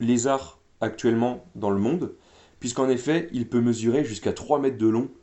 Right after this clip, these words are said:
et peser soixante-dix kilos. C'est un beau bébé. Il s'accouple entre mai et juin, et on a tous cette image,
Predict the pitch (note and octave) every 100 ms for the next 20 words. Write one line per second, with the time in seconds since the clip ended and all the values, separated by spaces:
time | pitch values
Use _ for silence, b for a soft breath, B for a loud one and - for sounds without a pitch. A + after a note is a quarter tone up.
0 | b b b b C3 F#2 B2 G#2+ C#3+ -
1 | - - C3+ C3 A#2 A#2+ - A2 G2+ -
2 | - - G#2+ G#2+ G#2 E3 C3+ G#2 - -
3 | B B B B B B B _ _ _
4 | D#3+ - F3+ F3 A3+ E3+ D#3 D#3 D3+ F#3
5 | - C#3 B2+ C#3 G3+ - - _ _ D#3
6 | E3+ F3 F3+ B3+ B3+ - - - _ -
7 | C3+ - D3 G#3+